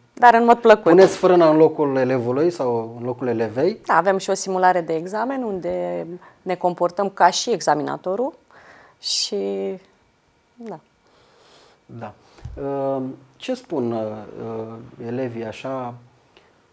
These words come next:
Speaker 2: Uh, uite că și astăzi, de, de exemplu, știu că ați avut, uh, un elev care a trecut.
Speaker 1: Da.
Speaker 2: Ce vă spun elevii la final când se văd așa cu, „Domne, am trecut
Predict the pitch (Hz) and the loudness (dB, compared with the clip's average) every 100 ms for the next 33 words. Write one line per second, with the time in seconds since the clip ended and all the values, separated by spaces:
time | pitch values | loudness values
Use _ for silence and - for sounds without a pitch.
0 | _ - 120 117 113 120 135 123 - - | _ -14 -10 -8 -8 -6 -6 -6 -14 -10
1 | - 147 - 117 120 123 123 120 127 131 | -2 0 -2 -6 -4 -4 -4 -6 -6 -8
2 | 123 127 123 120 120 120 123 - 120 117 | -10 -10 -10 -8 -8 -8 -10 -8 -8 -6
3 | 120 139 - 135 127 123 147 - - _ | -10 -8 -6 -4 -4 -4 -6 -6 -16 _
4 | _ - - _ _ 240 165 185 185 - | _ -20 -20 _ _ 2 2 0 -8 -10
5 | - - - 262 220 - - 156 131 143 | -14 -20 -4 2 2 2 4 4 6 4
6 | 127 123 - 147 135 143 135 139 - - | 2 -2 -2 -4 -2 -4 -4 -10 -20 -20
7 | _ _ - 127 135 127 147 120 117 120 | _ _ -10 -6 -2 -2 -2 -8 -10 -10
8 | 127 151 135 143 151 139 139 123 165 160 | -2 -2 0 0 -2 -2 -6 -6 -6 -6